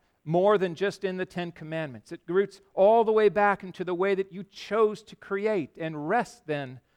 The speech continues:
on the seventh day. And so we see important things and significance for us, and yet we want to understand more. Come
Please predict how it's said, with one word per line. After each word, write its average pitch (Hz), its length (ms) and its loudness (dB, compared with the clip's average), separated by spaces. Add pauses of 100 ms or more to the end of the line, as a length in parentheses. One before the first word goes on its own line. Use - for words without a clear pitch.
(200)
on 160 180 -2
the 160 80 -10
seventh 151 480 -4
day. 165 260 -2
And 117 80 -14
so - 140 -8
we 165 120 -4
see 220 460 -8 (320)
important 185 560 -2
things 170 460 -8
and 135 100 -8
significance 160 760 -8
for 139 280 -2
us, 135 200 -4
and 151 120 -12
yet 170 180 -6
we 165 100 -2
want 180 280 -2
to 156 120 -8
understand 160 560 -10
more. 104 240 -12 (1200)
Come 170 320 -2